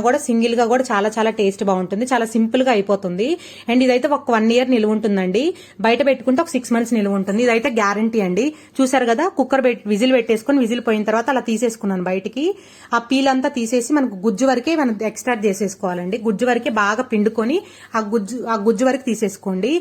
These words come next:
ఆ గుజ్జులో మనకి ఏ తొక్కలు ఉండకూడదండి, పైన గ్రీన్ తొక్క అసలు ఉండకూడదు, just గుజ్జే మనకు కావాలి. ఆ గుజ్జులో నేనైతే ఒక పావు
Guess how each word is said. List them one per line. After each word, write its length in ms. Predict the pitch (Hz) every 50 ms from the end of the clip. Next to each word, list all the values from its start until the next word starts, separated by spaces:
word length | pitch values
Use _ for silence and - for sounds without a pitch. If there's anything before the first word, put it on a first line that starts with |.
| 349 - - - - 240
ఆ 60 | 233 220 226
గుజ్జులో 260 | 254 208 262 302 339 311
మనకి 200 | 302 277 - 240 240
ఏ 20 | 247 254 254
తొక్కలు 260 | 254 240 - 269 262 240
ఉండకూడదండి, 480 | 226 214 196 202 190 185 185 185 196 220 226
పైన 200 | 214 214 233 220 190
గ్రీన్ 220 | 214 220 233 247 233 247
తొక్క 180 | 233 - 226 214
అసలు 160 | 220 208 190 190
ఉండకూడదు, 400 | 190 208 202 214 202 180 190 240 269 220 226
just 200 | 208 - - 277 233 190
గుజ్జే 220 | 214 185 175 254 262 269
మనకు 160 | 254 220 214 - 190
కావాలి. 320 | 185 185 190 190 196 247 330 339 - - - - - - - 240
ఆ 20 | 226 220 214
గుజ్జులో 300 | 233 196 208 277 311 330 302
నేనైతే 280 | 277 254 233 226 226 294 294
ఒక 100 | 285 - - 240
పావు 160 | 220 220 220